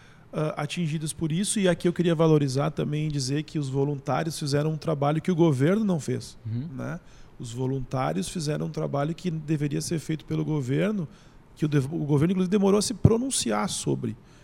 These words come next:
Speaker 1: Então, esse é um ponto importante de desca-, destacar. E o, os trabalhadores, pescadores, turistas que lá estavam nessas praias, fizeram esse trabalho aí de, de limpeza, de, né, recolha desse, desse material, enfim.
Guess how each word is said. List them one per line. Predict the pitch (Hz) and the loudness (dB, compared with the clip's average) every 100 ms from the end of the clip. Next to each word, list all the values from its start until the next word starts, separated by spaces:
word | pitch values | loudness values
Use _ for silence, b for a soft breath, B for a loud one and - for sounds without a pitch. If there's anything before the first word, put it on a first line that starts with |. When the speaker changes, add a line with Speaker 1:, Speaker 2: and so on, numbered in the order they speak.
| - | -12
Speaker 1:
Então, | - | -6
esse | 131 | -4
é | 156 | -2
um | |
ponto | 139 160 | 0 0
importante | 151 156 160 | 0 -2 -2
de | 147 | -4
desca-, | - 165 160 | -4 -2 -4
destacar. | 151 - 143 - 156 196 | -6 -4 -2 0 0 2
E | 165 156 | 2 2
o, | 143 B B B | 0 B B B
os | - | -6
trabalhadores, | 165 151 139 135 117 135 175 151 - | -2 2 2 2 2 4 6 4 0
pescadores, | 147 - 139 120 127 160 180 131 | -6 -4 -4 0 2 4 4 2
turistas | - 156 135 156 190 - 135 | -4 -2 0 0 -2 -6 -8
que | 160 | -4
lá | 151 147 | 0 0
estavam | 135 - 135 143 143 | 0 -2 0 0 0
nessas | 135 135 127 | -6 -8 -10
praias, | - 143 185 147 b b b b - | -4 -2 -2 -6 b b b b -6
fizeram | 156 143 139 151 | 0 2 2 0
esse | - | -2
trabalho | 156 139 135 143 | -2 -2 0 0
aí | 143 131 | 0 0
de, | 131 135 143 139 | -2 -4 -2 -2
de | 127 | -4
limpeza, | 135 147 - 156 156 151 120 | -6 -6 -2 0 0 -2 -4
de, | 117 120 127 127 | -8 -8 -8 -6
né, | 127 135 B B B - | -8 -10 B B B -12
recolha | - 139 147 160 147 | -6 -4 0 2 2
desse, | 131 131 - 127 123 - - | -2 -6 -8 -8 -10 -14 -12
desse | 131 127 - 131 127 123 123 | -10 -8 -8 -8 -8 -8 -10
material, | 127 123 131 123 135 147 123 | -8 -6 -4 -2 -2 -4 -6
enfim. | - 135 | -8 -10